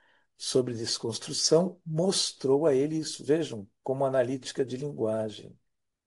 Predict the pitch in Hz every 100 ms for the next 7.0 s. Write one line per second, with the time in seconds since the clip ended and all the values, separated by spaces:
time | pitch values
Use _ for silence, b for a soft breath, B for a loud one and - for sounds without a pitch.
0 | _ _ _ 123 147 185 156 - 143 135
1 | 135 117 113 - 110 98 98 92 92 -
2 | 107 131 123 95 95 _ _ _ _ _
3 | _ _ 160 139 113 110 110 - 110 -
4 | 127 139 - - - 117 - - - 117
5 | - - 113 98 95 92 87 135 139 123
6 | 110 101 98 - 92 98 104 104 95